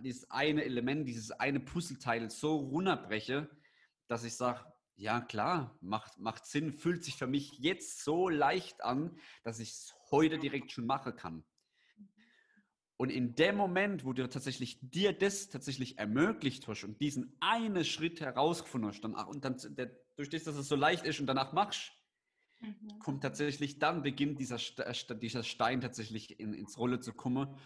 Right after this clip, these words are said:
Speaker 1: und es kommt automatisch Step für, für Step und es baut sich dann auf, bis es plötzlich halt,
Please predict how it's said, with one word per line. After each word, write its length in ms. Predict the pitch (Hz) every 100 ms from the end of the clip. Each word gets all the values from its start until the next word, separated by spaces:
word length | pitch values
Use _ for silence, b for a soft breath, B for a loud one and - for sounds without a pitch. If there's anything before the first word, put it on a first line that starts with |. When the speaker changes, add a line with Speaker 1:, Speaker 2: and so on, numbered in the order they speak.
| B
Speaker 1:
und 100 | 117
es 120 | 120
kommt 320 | - 127 123 - -
automatisch 1040 | 120 - 127 113 107 123 127 123 - - _
Step 480 | - - 135 139 -
für, 120 | 123
für 240 | 110 - 117
Step 280 | - 147 151
und 80 |
es 120 | 113 -
baut 260 | 123 123
sich 100 | -
dann 160 | 120 107
auf, 180 | 135 - B B
bis 160 | 123
es 100 | -
plötzlich 320 | - 123 120 113
halt, 240 | 113 113